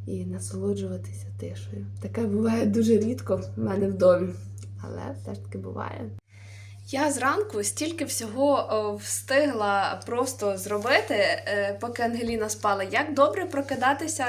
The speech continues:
з самого ранку. Ангелін, ти такий хитрий язичок? Да? Хитрющий просто. Я сьогодні, ой, зранку прокинулася дуже безмежно,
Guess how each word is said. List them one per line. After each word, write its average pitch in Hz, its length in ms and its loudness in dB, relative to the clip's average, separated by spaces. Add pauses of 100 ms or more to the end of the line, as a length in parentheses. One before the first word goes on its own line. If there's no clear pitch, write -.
(200)
з 233 380 -2
самого 240 760 -2
ранку. 185 400 -4
Ангелін, 285 320 2
ти 233 80 -2
такий 277 300 -2
хитрий 339 380 -2
язичок? 240 500 -2 (1200)
Да? 247 280 4 (340)
Хитрющий 269 960 -2
просто. 214 520 -2 (340)
Я 269 100 2
сьогодні, 294 460 0
ой, 480 140 6 (540)
зранку 247 520 2
прокинулася 262 880 0 (960)
дуже 240 180 -2
безмежно, 196 720 0